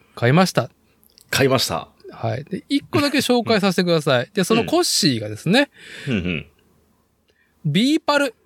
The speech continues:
Speaker 1: 皆さんご存知、アウトドア雑誌のね、老舗。ビーパルのウェブサイトへ定期寄稿してるんですよ。
Speaker 2: うんうん。
Speaker 1: その中で、アウトドアに関係あるのかっていうね、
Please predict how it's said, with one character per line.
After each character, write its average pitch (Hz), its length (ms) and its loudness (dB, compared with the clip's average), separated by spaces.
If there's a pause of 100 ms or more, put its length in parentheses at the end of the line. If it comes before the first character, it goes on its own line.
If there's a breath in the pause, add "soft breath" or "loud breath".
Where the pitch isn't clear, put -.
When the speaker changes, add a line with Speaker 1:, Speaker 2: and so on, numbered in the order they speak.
Speaker 1:
皆 185 220 0
さ 170 80 2
ん 131 80 2
ご 120 100 0
存 113 240 0
知、 104 180 -4
ア 123 160 2
ウ 135 60 0
ト 139 120 0
ド 135 500 4
ア 127 80 0
雑 127 180 0
誌 101 520 -8
の 101 100 -8
ね、 120 120 2
老 120 360 2
舗。 113 220 0 (880)
ビ 143 280 -2
ー 156 40 -6
パ 151 140 2
ル 156 80 0
の 160 280 2
ウ 120 40 -8
ェ 123 120 2
ブ 190 160 2
サ 247 180 0
イ 180 120 -2
ト - 280 -4 (100)
へ 165 260 2
定 196 340 -2
期 220 380 -4
寄 - 100 -12
稿 127 320 2 (640)
し - 100 -10
て 156 100 4
る 151 120 4
ん 123 80 4
で 104 80 -4
す - 120 -8
よ。 - 140 -10 (720)
Speaker 2:
う 127 60 -6
ん - 20 -4
う 113 40 -2
ん。 82 240 -6 (680)
Speaker 1:
そ - 160 -2
の 220 100 2
中 262 200 2
で、 208 300 2 (880 loud breath)
ア 214 160 2
ウ 262 100 0
ト 330 100 0
ド 311 160 2
ア 254 60 4
に 196 80 2
関 269 240 0
係 285 200 0
あ 277 120 0
る 285 80 4
の 226 100 4
か 170 180 2
っ 185 60 -4 (200)
て - 80 -6
い 110 40 0
う 101 80 -4
ね、 147 240 2